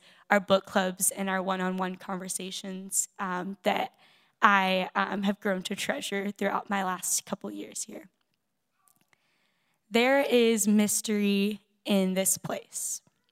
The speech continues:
a reverence for what we don't know, open for discovery, and they reveal and conceal. There is questioning in this place.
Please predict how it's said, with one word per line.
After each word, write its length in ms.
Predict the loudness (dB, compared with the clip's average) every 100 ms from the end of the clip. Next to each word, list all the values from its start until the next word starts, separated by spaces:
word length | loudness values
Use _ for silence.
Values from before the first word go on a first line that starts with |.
| _ _ _ _ _ _ _ _
a 80 | 6
reverence 560 | 6 6 6 4 2
for 160 | 0 0
what 240 | 2 0
we 100 | 0
don't 320 | 2 2 2 -2
know, 440 | -2 0 -2 -4 _ _ _ _ _ _ _ 0
open 360 | 2 2 0
for 180 | 0 -2
discovery, 880 | 0 -4 -4 -8 -8 -8 -8 -10 -12 _ _ _ _ _ _ _
and 200 | 0 2
they 140 | 2
reveal 760 | 0 -2 -2 -2 2 2 2 0 -2
and 220 | -6 -6
conceal. 600 | -12 0 0 0 -12 -16 _ _ _ _ _ _ _ _ _ _ _ _ _ _
There 220 | -2 0
is 160 | -2 -6
questioning 960 | 0 2 2 -2 0 2 2 0 -2 -4
in 160 | -4 -4
this 200 | -4 -6
place. 680 | -8 -12 -14 -12 -10 -10